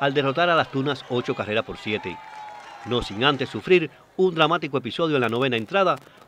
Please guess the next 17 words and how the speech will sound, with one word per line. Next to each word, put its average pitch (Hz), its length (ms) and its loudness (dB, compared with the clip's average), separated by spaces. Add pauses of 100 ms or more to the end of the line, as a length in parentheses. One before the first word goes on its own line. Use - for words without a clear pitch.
cuando 151 280 6
el 143 60 2
relevista 151 520 4
Erwin 127 400 0
Blanco, 175 420 0 (100)
que 107 120 -6
solo 143 260 0
había 131 240 2
permitido 120 460 0
un 123 260 -2
hit 139 240 -4
y 113 100 -4
una 123 160 -2
carrera 120 280 -2
en 107 100 -4
dos 113 160 -8
entradas, 170 420 2